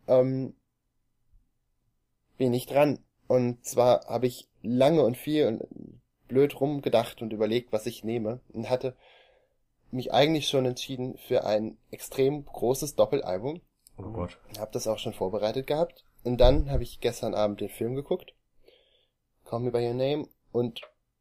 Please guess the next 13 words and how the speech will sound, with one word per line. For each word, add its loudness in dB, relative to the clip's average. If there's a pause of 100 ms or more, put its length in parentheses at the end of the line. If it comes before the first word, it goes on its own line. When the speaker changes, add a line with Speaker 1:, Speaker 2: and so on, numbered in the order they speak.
(420)
Speaker 1:
dann -2
war, 4
ich -10
war 0
um -6
halb 0
eins 0
oder 0
so -8
fertig -6 (240)
und -14
hab -10
dann 2